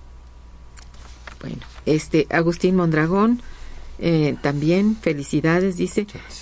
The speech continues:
Speaker 1: "Desde que entró el neoliberalismo, su lucha por desaparecer las empresas paraestatales empezó a corrompiendo a quienes dirigen, a quienes las dirigen para sembrar en ellas la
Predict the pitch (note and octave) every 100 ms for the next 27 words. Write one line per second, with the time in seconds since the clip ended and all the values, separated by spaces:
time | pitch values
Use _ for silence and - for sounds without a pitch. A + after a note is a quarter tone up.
0 | F3 F3+ F3 F3 F3 E3+ E3 E3+ F#3+ G3+
1 | A3 - F3 E3 D#3 D#3 D3+ D3 D#3 F3+
2 | F3 F#3 F#3+ D#3+ D3+ E3 F3+ F3 D#3+ D3+
3 | C#3 - C3+ C#3+ C#3+ - F3 F3+ - -
4 | - - E3+ D#3+ D#3+ D3+ - E3 F3 -
5 | D3+ C#3+ - C#3+ - D#3 D#3 F#3+ - -
6 | - - - F3 E3+ F3 G#3 G#3 G#3 G#3+
7 | G#3 G3 F3 F3+ F3 F3+ F3 F3 D3+ C#3+
8 | D3 D3 D#3+ E3 E3 - - - - E3
9 | F3 E3 D#3 D#3+ E3 F3+ F#3+ F#3 F#3 -
10 | - - D#3+ D#3+ F3 E3 F#3 G3 F#3 F3
11 | F#3 E3+ D#3+ D3